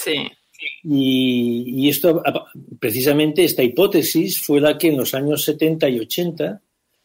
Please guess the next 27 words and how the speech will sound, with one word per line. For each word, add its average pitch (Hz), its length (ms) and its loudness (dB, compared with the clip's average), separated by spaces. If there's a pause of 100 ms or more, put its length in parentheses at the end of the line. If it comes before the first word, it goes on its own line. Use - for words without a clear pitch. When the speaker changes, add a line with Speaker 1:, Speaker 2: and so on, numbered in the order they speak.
(140)
Speaker 2:
alimentó 120 840 2
los 131 440 0
pro-, 117 200 -8
los 113 200 -4
programas 127 480 0
de 139 100 4
detección 113 560 -4
precoz. - 580 -18 (280)
Speaker 1:
Ujú. 208 340 -6 (560)
Speaker 2:
¿Qué 151 80 4
ha 135 60 0
pasado? 98 440 -4 (800)
Ha 135 120 -2
pasado 208 480 2
que 165 480 2 (1080)
la 147 180 2
prevalencia 160 800 4
de 139 200 0
los 131 220 -2
cánceres 156 500 -2
invasivos 143 500 -2
no 175 120 -2
ha - 20 -4
cambiado 117 480 -2
tanto. - 360 -16 (100)
Es 120 160 -8
decir, 113 420 -6